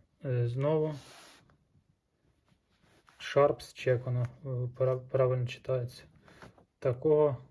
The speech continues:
виду рушниця, куркова теж, яка копіює історичні зразки,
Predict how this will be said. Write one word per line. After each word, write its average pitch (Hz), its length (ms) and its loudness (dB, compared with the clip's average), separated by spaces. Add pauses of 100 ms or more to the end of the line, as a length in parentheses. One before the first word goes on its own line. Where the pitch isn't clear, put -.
(440)
виду 139 380 4
рушниця, 139 640 -2
куркова 135 480 0
теж, 135 380 -4 (2500)
яка 139 240 2
копіює 139 680 2 (340)
історичні 135 580 4
зразки, 127 580 2